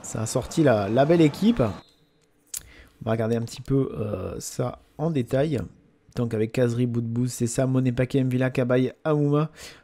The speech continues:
Debuchy, Kolo Zezak, Perrin, Trauco et Ruffier dans les cages. C'est, on va dire que là, le bug de compo, il nous arrange, <laughs> il nous aurait un petit peu arrangé, mais là, du coup, euh, on va faire avec. Ça risque de faire assez mal, hein. Allez, l'accélération, peut-être.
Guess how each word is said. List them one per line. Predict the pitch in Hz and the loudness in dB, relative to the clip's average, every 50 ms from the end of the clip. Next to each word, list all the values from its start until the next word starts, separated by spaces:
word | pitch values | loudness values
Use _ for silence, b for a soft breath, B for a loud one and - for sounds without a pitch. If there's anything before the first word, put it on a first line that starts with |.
| B _ | B _
Debuchy, | - 135 139 139 135 - 147 - | 0 2 2 2 0 -2 -2 0
Kolo | - 147 139 139 | 4 4 4 4
Zezak, | 131 135 131 127 139 139 135 - - | 4 2 0 0 0 0 -2 0 6
Perrin, | 151 151 143 135 143 143 143 143 143 143 - | 6 6 8 6 4 2 0 -2 -4 -6 -8
Trauco | - - 151 147 139 139 - 156 156 156 - - - | 2 4 6 6 6 4 2 4 4 4 2 0 0
et | 139 135 | 0 2
Ruffier | 120 135 170 165 - - - 202 202 | 4 4 4 4 4 0 -2 0 0
dans | 185 160 | 2 2
les | 147 135 | 0 2
cages. | 120 180 - - | 2 2 0 0
C'est, | - - 185 196 196 B B B B B B B B B B B B B B B B B B B B B 101 B B B B 110 | 0 2 2 2 2 B B B B B B B B B B B B B B B B B B B B B 0 B B B B 0
on | |
va | 117 | 6
dire | 131 185 214 | 8 8 8
que | - - | 10 10
là, | 151 160 | 10 10
le | 196 190 | 10 12
bug | 165 160 160 160 | 10 10 10 12
de | 156 151 | 10 10
compo, | 143 156 156 151 143 170 208 202 | 10 10 8 8 10 10 10 10
il | 175 | 10
nous | 170 160 160 | 10 10 10
arrange, | 156 147 147 143 143 135 139 | 10 8 6 4 2 0 -2
<laughs> | - | 2
il | 147 139 135 135 131 113 101 113 151 151 147 123 143 156 160 | 4 6 8 8 6 6 6 6 6 6 6 6 4 6 6
nous | 165 170 165 | 8 10 10
aurait | 175 190 240 | 10 8 8
un | 240 214 | 6 4
petit | 185 - 196 | 4 4 6
peu | 220 214 | 8 8
arrangé, | 202 175 165 160 147 156 175 208 | 8 8 6 6 6 6 4 6
mais | 240 175 143 | 8 8 8
là, | 135 156 170 | 8 8 8
du | 160 147 | 6 4
coup, | 135 - 180 208 208 151 | 4 4 2 4 4 4
euh, | 123 107 98 87 80 - - - - - - - 120 | 4 4 0 -2 -6 -10 -14 -18 -18 -18 -10 -6 2
on | 123 | 4
va | 135 151 | 4 6
faire | 190 262 247 175 | 6 6 6 6
avec. | 123 101 90 - - - - - | 4 4 2 0 -4 -12 -16 -4
Ça | - 135 | 2 2
risque | 175 214 - 180 | 2 4 6 4
de | 160 151 | 4 4
faire | - 180 | 4 2
assez | 180 170 - - | 0 2 2 2
mal, | 139 120 95 87 92 | 2 2 0 0 -2
hein. | 117 135 147 - - - - - - - - - - - - - - - - - - | -4 -6 -6 -10 -14 -16 -18 -18 -18 -18 -18 -16 -16 -16 -16 -16 -18 -18 -18 -8 -4
Allez, | 143 165 190 202 196 180 175 | 0 0 0 0 0 -2 -4
l'accélération, | 180 185 170 - - - 196 196 202 190 196 208 196 - - - 202 196 185 185 | -4 -6 -6 -8 -6 -4 -2 0 0 2 2 2 2 0 0 0 0 0 0 -2
peut-être. | 170 180 220 233 220 - - 214 185 180 175 160 - - 131 | 0 2 2 2 2 2 4 4 6 6 4 4 2 0 -2